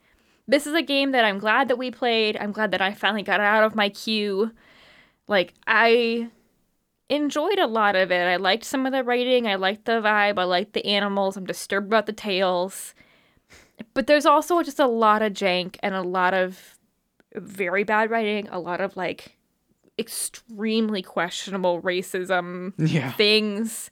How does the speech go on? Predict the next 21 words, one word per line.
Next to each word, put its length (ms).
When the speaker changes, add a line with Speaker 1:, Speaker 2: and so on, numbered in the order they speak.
Speaker 2:
Yeah, 240
sure. 240
Speaker 1:
Um, 520
Speaker 2:
Sexism, 480
too. 180
Speaker 1:
and 140
Speaker 2:
Yeah, 80
Speaker 1:
I, 60
Speaker 2:
throw 140
Speaker 1:
I 40
Speaker 2:
in 40
Speaker 1:
also 180
Speaker 2:
there. 60
Speaker 1:
think 120
it 200
bears 420
mentioning, 420
like, 140
I'm 140
not 200
gonna 240